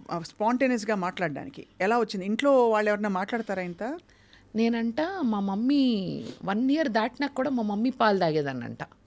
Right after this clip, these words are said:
Speaker 1: ఓహో.
Speaker 2: ఆ, ఎంత ఇంటెలిజెంట్ అంటే నా అంతట నేనే తాగేసేదాన్నంట.
Speaker 1: మ్మ్.
Speaker 2: ఓకే.
Speaker 1: అంతేనా?
Speaker 2: ఆ. She
Speaker 1: మ్మ్.
Speaker 2: says, అందుకని నీకు ఇంత తెలివితేటలు. మా అన్నయ్యకేమో ఇవ్వలేదంట.
Speaker 1: మ్మ్.
Speaker 2: So he
Speaker 1: అమ్-
Speaker 2: keeps complaining.
Speaker 1: ఓహో.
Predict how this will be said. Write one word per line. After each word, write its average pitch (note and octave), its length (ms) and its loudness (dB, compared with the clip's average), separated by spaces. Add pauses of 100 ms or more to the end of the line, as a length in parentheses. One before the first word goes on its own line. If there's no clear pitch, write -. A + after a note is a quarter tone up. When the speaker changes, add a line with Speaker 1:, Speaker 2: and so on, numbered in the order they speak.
Speaker 1:
ఓహో. G#3 480 0 (200)
Speaker 2:
ఆ, F3 340 -2 (180)
ఎంత F3 240 -2
ఇంటెలిజెంట్ B3 500 -2
అంటే A#3 180 -4
నా A#3 140 0
అంతట G#3 240 -4
నేనే A3+ 220 0
తాగేసేదాన్నంట. D#3 760 -2
Speaker 1:
మ్మ్. - 240 -6
Speaker 2:
ఓకే. G#3+ 260 8 (680)
Speaker 1:
అంతేనా? A3 340 0
Speaker 2:
ఆ. C#4+ 400 10 (760)
She C#4 140 2
Speaker 1:
మ్మ్. - 120 0
Speaker 2:
says, C4+ 440 2
అందుకని A3+ 460 -2
నీకు B3+ 180 -2
ఇంత G3 220 -4
తెలివితేటలు. F#3+ 720 0 (560)
మా G#3 80 2
అన్నయ్యకేమో B3+ 400 4
ఇవ్వలేదంట. G#3+ 540 2
Speaker 1:
మ్మ్. G3 380 -6
Speaker 2:
So - 120 -4
he B3+ 100 6
Speaker 1:
అమ్- A#3 100 2
Speaker 2:
keeps - 320 -2
complaining. F#3+ 720 0
Speaker 1:
ఓహో. F#3+ 340 -4